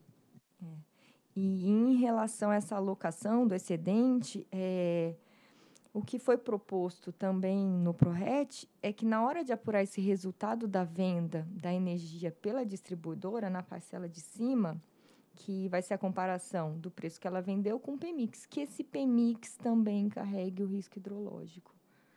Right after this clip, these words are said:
pra que ela não venda uma energia sem o risco, o risco fica com o consumidor, e, e essa venda é voluntária, de uma parcela voluntária. Então, a gente entende que o sinal adequado pra ela participar do M V E é que carregue uma parcelinha do risco hidrológico também. Bom,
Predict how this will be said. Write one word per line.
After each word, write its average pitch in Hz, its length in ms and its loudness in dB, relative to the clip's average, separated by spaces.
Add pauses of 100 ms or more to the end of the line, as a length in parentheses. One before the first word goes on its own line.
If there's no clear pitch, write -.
(360)
pra 180 200 -6
que - 160 -6
ela 196 160 0
não 196 200 2
venda 196 360 0
uma 202 160 2
energia 190 380 2
sem 190 200 0
o 190 60 2
risco, 196 400 -2
o 214 40 0
risco 190 300 -4
fica - 300 -10
com - 120 -4
o - 20 0
consumidor, 202 580 0
e, 214 180 -6
e 214 180 -2
essa 214 240 0
venda 208 320 4
é 214 140 6
voluntária, 214 800 2
de 214 80 -4
uma 214 140 0
parcela 214 460 -2
voluntária. 214 760 0 (260)
Então, - 120 -8
a 196 40 -4
gente 214 260 -2
entende 208 320 0
que - 100 -14
o 208 40 -10
sinal 202 320 -2
adequado 202 600 0
pra 208 140 -2
ela 247 180 -2
participar 214 380 -4
do 208 100 0
M 208 160 4
V 202 100 -4
E 208 260 -4
é 220 40 -4
que 226 160 -16
carregue 214 540 -4 (160)
uma 208 160 2
parcelinha 202 500 -2
do 196 100 -4
risco 202 220 -6
hidrológico 196 540 -6
também. 202 360 -2 (1000)
Bom, 185 80 -14